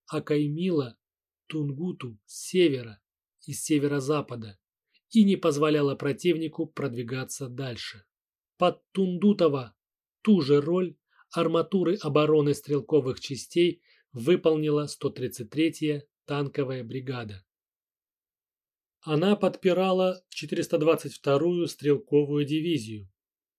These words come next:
Попытка отбить станцию Тингутта контрударом утром двадцать третьего августа успеха не принесла. Однако дальнейшее продвижение противника было остановлено.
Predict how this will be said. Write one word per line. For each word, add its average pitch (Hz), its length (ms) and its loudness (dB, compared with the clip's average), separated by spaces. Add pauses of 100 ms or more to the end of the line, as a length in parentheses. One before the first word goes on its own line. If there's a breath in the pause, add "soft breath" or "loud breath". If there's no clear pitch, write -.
(120)
Попытка 151 580 -2
отбить 143 360 -6
станцию 143 760 -4 (340)
Тингутта 143 800 -6 (960)
контрударом 156 880 -2 (160)
утром 185 480 0
двадцать 147 360 -6
третьего 147 500 -2
августа 156 680 -2 (220)
успеха 131 580 -6
не 127 140 -8
принесла. 117 680 -8 (1600 soft breath)
Однако 196 560 4
дальнейшее 175 720 4
продвижение 156 760 -2
противника 160 760 -6
было 123 320 -8
остановлено. 123 680 -6